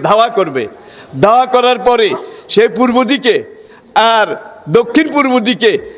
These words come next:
এমনভাবে লোকজন নিয়ে দৌড় দেবে, দৌড় দেওয়ার পরে ফেরেশতারা জিনের পাহাড় পর্যন্ত দাজ্জালকে তাড়িয়ে নিয়ে যাবে। দাজ্জাল এখান থেকে যখন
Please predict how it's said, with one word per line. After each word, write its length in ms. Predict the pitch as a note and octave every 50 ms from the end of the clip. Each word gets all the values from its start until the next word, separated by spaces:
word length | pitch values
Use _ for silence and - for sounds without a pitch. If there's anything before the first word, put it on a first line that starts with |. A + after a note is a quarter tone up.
| - -
এমনভাবে 500 | F#3+ G#3 A3+ B3 B3 A#3+ B3+ B3 B3 C4+ B3 A#3
লোকজন 320 | B3 B3 G3+ F#3+ A#3 A#3 A3
নিয়ে 220 | A3+ A#3 A#3 A#3
দৌড় 280 | A3+ F#3+ A3+ A3+ A3+ F3+
দেবে, 260 | F#3 A#3 A3+ G#3 G3+ D3 A2 - - - - - - - C#3
দৌড় 220 | D#3+ G3+ G#3 F#3 E3
দেওয়ার 260 | G3+ G3+ G3+ G3 F#3
পরে 200 | D#3+ F#3+ F#3 F#3 F3
ফেরেশতারা 520 | C3+ F#3 F#3+ G3 F#3 - - G#3 G3 G3+ G3
জিনের 440 | E3 D#3+ F3+ G3 G3 F#3+ G3+ F#3 E3+
পাহাড় 300 | - G3+ G3+ A3 B3+ G#3+ F#3
পর্যন্ত 420 | A3+ G#3+ E3+ D#3+ G3+ G3 D#3+ - F3 D#3+ - - - - -
দাজ্জালকে 500 | C#3 G3 G3 F#3+ D3+ G#3 G3+ G3+ G3 A3 G#3+
তাড়িয়ে 400 | G#3+ A3+ G#3+ G#3+ G#3 F#3+ F#3+ F#3
নিয়ে 220 | F3 F3 E3 D#3 D3
যাবে। 240 | C3 C3+ A#2 A2 G#2+ - - - - - - - - - - -
দাজ্জাল 420 | C3 C3+ F#3+ G3+ F#3+ D#3+ G#3 G3+ G3+
এখান 240 | F#3+ F#3 F3 A#3 A3+ G3
থেকে 260 | G#3 A3 G#3+ F#3+ F3 B2+ - - - - - - - - - B2 F3
যখন 260 | G3 F#3+ A3 A3+